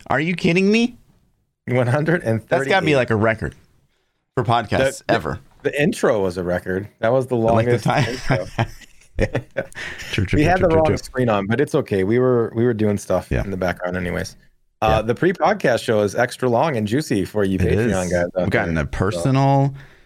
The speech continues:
Speaker 1: uh,
Speaker 2: we got, yeah, we got
Speaker 1: Peachoff
Speaker 2: into the
Speaker 1: cried a little bit. It
Speaker 2: I
Speaker 1: was,
Speaker 2: did, man.
Speaker 1: it was
Speaker 2: Shed
Speaker 1: intense.
Speaker 2: some tears.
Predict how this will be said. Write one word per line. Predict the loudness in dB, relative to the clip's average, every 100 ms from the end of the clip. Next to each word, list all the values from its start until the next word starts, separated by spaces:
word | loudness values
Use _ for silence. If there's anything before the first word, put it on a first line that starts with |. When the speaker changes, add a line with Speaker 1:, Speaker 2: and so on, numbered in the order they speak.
| -4
Speaker 1:
uh, | -2 2
Speaker 2:
we |
got, | 2 2
yeah, | 2 2 2
we | 2
got | 2 2
Speaker 1:
Peachoff | 2
Speaker 2:
into | 4
the | 2
Speaker 1:
cried | 2 0 2
a | 2
little | 2 2 2
bit. | 2 0 -2 -18 -20 _
It | -2
Speaker 2:
I | 0
Speaker 1:
was, | 2 2 2 -2 -4
Speaker 2:
did, |
man. | -4 -4
Speaker 1:
it | -6 -14 -10 -2
was |
Speaker 2:
Shed | 0
Speaker 1:
intense. | 2 0 -2
Speaker 2:
some | -4 -8
tears. | -4 -2